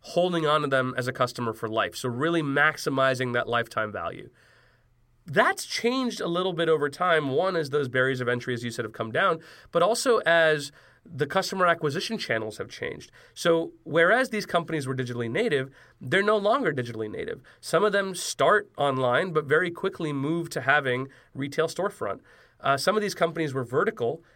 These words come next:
and the reason they were vertical is they, they didn't wanna share any, uh, you know, uh, share of wallet with another brand, have now decided that, okay, there's maybe specific use cases that they're right for, and have decided not to be vertical and maybe have gone out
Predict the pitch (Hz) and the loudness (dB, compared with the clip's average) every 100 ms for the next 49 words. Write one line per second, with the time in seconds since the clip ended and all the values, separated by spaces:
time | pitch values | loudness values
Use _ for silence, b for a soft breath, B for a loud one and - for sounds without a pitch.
0 | - 147 151 165 170 156 135 170 170 147 | -6 -2 0 0 2 0 2 0 2 -2
1 | 123 139 143 127 127 151 151 143 131 - | 0 0 0 -2 -2 -2 0 0 -2 -2
2 | 147 143 139 135 139 B - 135 147 143 | 2 4 4 0 -4 B -6 -4 -2 -2
3 | 139 123 127 127 135 123 117 113 123 123 | -2 0 0 0 0 -2 -2 -6 -10 -8
4 | - 156 156 127 131 147 139 127 131 131 | -6 -2 -2 -2 -2 -2 -4 -4 -4 -2
5 | 127 113 175 202 147 147 B B B 147 | -4 -2 -2 0 -2 -4 B B B 2
6 | 185 185 202 208 180 - 208 202 151 147 | 2 4 2 2 0 0 2 2 0 -2
7 | 160 143 170 175 185 208 208 151 156 170 | -4 -4 -4 -4 -6 -6 -8 -10 -10 -12
8 | 135 175 - 123 123 120 117 110 107 180 | -10 -10 -6 -6 -6 -8 -6 -4 -2 -2
9 | - - 117 143 B B B 143 151 151 | -4 -6 -4 -4 B B B 2 2 2
10 | 147 147 156 165 139 143 165 151 143 127 | -2 0 2 2 0 0 0 -4 -6 -2
11 | 170 180 143 131 131 143 139 131 127 143 | -2 0 0 0 -2 0 -2 -2 -4 0
12 | 127 123 | 2 0